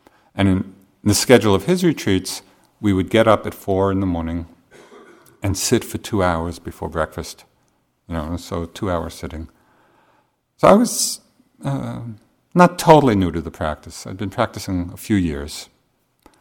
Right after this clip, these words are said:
uh, but not, you know, not a long time of experience. So I would always kinda rush up to the meditation hall so I could get a place against the wall.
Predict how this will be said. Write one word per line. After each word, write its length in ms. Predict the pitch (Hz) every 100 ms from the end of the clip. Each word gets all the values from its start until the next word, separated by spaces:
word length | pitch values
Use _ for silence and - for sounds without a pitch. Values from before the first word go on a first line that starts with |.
| _ _ _ -
uh, 280 | 98 92 87 - _ _ _ _ _ _ _ _ _ _
but 120 | 120
not, 440 | 101 92 85 - - _ _ -
you 80 | 90
know, 80 |
not 200 | 80 92
a 60 | 82
long 480 | 82 92 95 90 80
time 340 | 85 78 78 -
of 80 | 82
experience. 680 | 76 - 82 73 76 - - _ _ _ _ _
So 160 | - 123
I 140 | 139
would 120 | 143
always 320 | 127 101 95
kinda 400 | - 95 85 82 - _ _ _ _ _
rush 260 | 92 101 -
up 160 | 90
to 100 | -
the 80 | 87
meditation 560 | 87 82 82 92 87 90
hall 120 | 87
so 160 | 80 87
I 20 |
could 160 | - 85
get 120 | 87
a 40 |
place 340 | - - 80 80
against 320 | 78 78 -
the 80 | 82
wall. 440 | 78 76 73